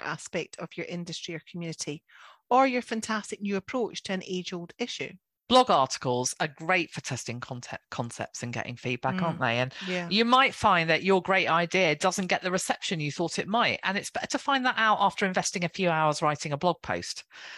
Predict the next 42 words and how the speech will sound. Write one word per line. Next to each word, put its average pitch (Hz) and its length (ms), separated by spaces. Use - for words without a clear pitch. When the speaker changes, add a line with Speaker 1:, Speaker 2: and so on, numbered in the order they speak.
Speaker 2:
than 139 100
when 143 140
Speaker 1:
Mm, 196 40
Speaker 2:
you've 139 140
published 156 480
Speaker 1:
definitely. - 140
Speaker 2:
a 147 100
whole 143 420
book - 360
based 120 300
on 123 100
the 127 80
Speaker 1:
<laughs> - 0
Speaker 2:
premise. 143 600
<laughs> 226 140
Speaker 1:
Absolutely, 196 920
yeah. 196 380
And 220 600
if - 160
you 269 60
get 381 240
silence 247 840
or 196 100
negative 196 480
feedback, 180 680
take 381 260
that 302 160
on 240 140
board. 269 460
Maybe 339 240
your 415 120
message 262 420
just - 200
wasn't 220 300
clear 262 280
enough, 190 480
or 220 80
maybe 240 220
you 240 60
need 233 140
to 226 100
think, 233 260